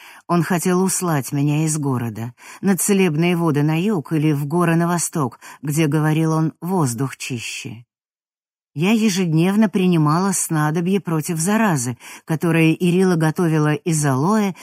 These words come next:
миры и шафрана, и заметно окрепла после того, как прекратилась рвота. Но, пожалуй, все-таки оправилась не вполне, и, несмотря на все свое любопытство, наверное, дала бы себя уговорить, если бы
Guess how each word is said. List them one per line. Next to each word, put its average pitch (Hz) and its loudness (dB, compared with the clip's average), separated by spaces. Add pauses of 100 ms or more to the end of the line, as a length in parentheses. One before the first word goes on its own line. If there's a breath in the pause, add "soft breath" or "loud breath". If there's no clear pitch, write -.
(160 loud breath)
миры 170 2
и 190 -2
шафрана, 135 -4 (340 loud breath)
и 156 0
заметно 202 0
окрепла 226 -2
после 139 -4
того, 156 -2
как 151 -6
прекратилась 190 -2
рвота. 123 -8 (480 loud breath)
Но, 151 0
пожалуй, 151 -4 (300 loud breath)
все-таки 160 -4
оправилась 165 -2
не 175 -2
вполне, 175 -2 (340 loud breath)
и, 147 2
несмотря 160 0
на 156 2
все 165 -2
свое 151 0
любопытство, 151 -2
наверное, 220 -2 (220 loud breath)
дала 247 0
бы 156 0
себя 165 0
уговорить, 143 -2 (640)
если 190 -4
бы 170 -6